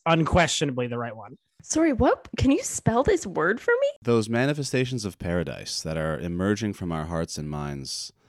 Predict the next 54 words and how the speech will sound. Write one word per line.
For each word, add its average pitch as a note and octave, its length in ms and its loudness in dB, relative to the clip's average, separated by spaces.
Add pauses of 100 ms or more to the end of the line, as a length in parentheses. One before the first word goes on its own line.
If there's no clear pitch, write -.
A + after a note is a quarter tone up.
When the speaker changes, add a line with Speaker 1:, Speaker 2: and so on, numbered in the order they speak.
(380)
Speaker 3:
every F2+ 280 -2
day D#2+ 340 -2 (320)
as D#2 180 -8
we D#2+ 120 -4
envision D2+ 360 -6
our C#2+ 120 -10
beautiful C#2+ 320 -10
and C#2 100 -14
glorious C2+ 320 -12
future. C2+ 380 -14 (720)
And, F#2+ 420 -2
uh, F#2+ 400 2
we're A#2+ 220 0
gonna B2 180 0
do G#2+ 760 0 (420)
good A#2 240 2
news A2 240 0
stories, G#2+ 580 -2
and F2 140 -4
we're E2+ 80 -4
gonna E2+ 100 -4
talk F#2+ 260 -4
about E2 220 -6
good F2 180 -4
things, D#2 640 -8 (160)
uh, D2+ 280 -8
because E2+ 260 -6
there F#2 120 -2
are G#2 140 0
good F2 220 -4
things C2+ 320 -10
happening. C#2+ 500 -10
And, D#2 380 -10
uh, D2 240 -8
Stefan's G#2+ 400 -6
gonna F#2 200 -4
kick - 220 -8
us F2+ 160 -4
off F2 300 -2
with, E2 260 -8
um, D2+ 640 -6
something - 280 -10
he F2 140 -8
wanted E2+ 260 -6
to D#2+ 80 -8
talk D#2+ 260 -6
about, F2+ 380 -6
and D#2+ 100 -8
then E2 140 -6
we're D#2 80 -10
gonna D#2+ 180 -8
get D#2 220 -8
into D#2 340 -8
some D2+ 400 -10